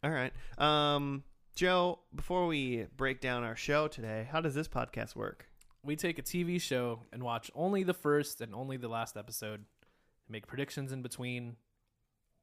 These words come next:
Speaker 2: and yeah, it's fun. It's kinda nice if you, like, had seen a show but never seen, like, the first and last, and you get to hear about what happened in the pilot and what happened in the finale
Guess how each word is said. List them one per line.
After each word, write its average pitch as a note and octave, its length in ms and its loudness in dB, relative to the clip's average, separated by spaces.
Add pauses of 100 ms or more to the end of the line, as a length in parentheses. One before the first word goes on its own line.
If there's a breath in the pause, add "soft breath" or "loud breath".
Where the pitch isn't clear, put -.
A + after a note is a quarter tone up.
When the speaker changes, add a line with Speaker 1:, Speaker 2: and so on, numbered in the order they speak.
(100)
Speaker 2:
and A#2+ 1000 -4
yeah, F3 300 0
it's - 120 -14
fun. E3+ 240 -2 (1120 loud breath)
It's - 240 -2 (100)
kinda B3 240 4
nice G3+ 380 4
if D#3 200 -4
you, C#3 560 2 (440)
like, A2+ 180 -6
had D3 400 0
seen F3 240 -2
a F3 40 -2
show E3+ 440 2
but B2+ 320 -6
never B2 300 -4
seen, B2+ 200 -6
like, A#2+ 120 -8
the A#2+ 80 -10
first B2 340 -8
and A2+ 100 -8
last, A2 400 -4
and A2+ 100 -10
you A2+ 60 -6
get A2+ 100 -12
to - 80 -12
hear A#2 180 -8
about A2+ 320 -4 (420 soft breath)
what A#2 140 -6
happened A#2+ 300 -4
in B2+ 80 -6
the B2+ 60 -10
pilot B2+ 340 -2
and A#2 100 -8
what G#2+ 100 -10
happened A#2 240 -8
in A#2+ 100 -10
the A#2 60 -16
finale A#2+ 440 -8